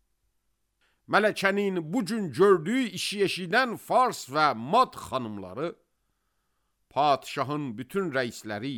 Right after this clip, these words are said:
ilə belə rəftar edəcəklər. Bununla da çox həqarətlər və qəzəblər olacaq. Əgər padşahın gözündə xoş görünsə, qoy padşah tərəfindən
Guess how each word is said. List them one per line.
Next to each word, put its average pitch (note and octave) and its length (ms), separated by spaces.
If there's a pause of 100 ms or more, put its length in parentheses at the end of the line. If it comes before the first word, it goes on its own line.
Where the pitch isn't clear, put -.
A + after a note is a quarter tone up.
ilə G#2 240 (640)
belə B2 240
rəftar C3 360
edəcəklər. - 560 (1500)
Bununla E3+ 400
da B2 200 (540)
çox G#3 440
həqarətlər A#2 1080
və G2 160 (220)
qəzəblər G#2+ 640
olacaq. A2 380 (3000)
Əgər E3 320
padşahın C#3 640
gözündə A2+ 500 (140)
xoş - 400
görünsə, A#2 560 (1000)
qoy E3 180
padşah C#3+ 640
tərəfindən C3 760